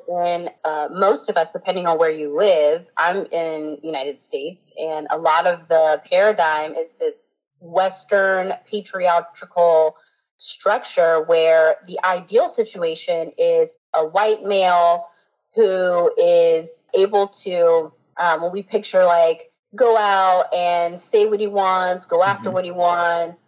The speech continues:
Speaker 1: you know, all of that. And so we have that picture in our head, and we can watch even T V and watch, you know, these reality shows, and the people that are on there,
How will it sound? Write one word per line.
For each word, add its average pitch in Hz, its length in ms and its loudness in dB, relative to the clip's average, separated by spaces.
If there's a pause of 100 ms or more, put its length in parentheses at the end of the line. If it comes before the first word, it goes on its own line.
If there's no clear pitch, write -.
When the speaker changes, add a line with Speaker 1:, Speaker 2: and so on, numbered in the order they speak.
Speaker 1:
you 175 120 -14
know, 165 420 0
all 185 160 2
of 185 80 0
that. 196 160 -2
And 180 100 -14
so 180 340 2
we 185 140 -12
have 196 300 -2
that 190 260 0
picture 214 240 -6
in 185 80 -6
our - 80 0
head, 185 320 2
and 160 200 -12
we 175 160 -12
can 170 100 -8
watch 165 260 -2
even 170 240 -12
T 170 240 -20
V 202 440 -4
and 165 160 -2
watch, 156 600 0
you 175 200 -16
know, 165 100 2
these 160 220 -10
reality 170 560 0
shows, 151 640 2
and 156 120 -6
the 160 60 -6
people 185 320 -2
that 160 140 2
are 156 120 0
on 196 280 2
there, 156 440 0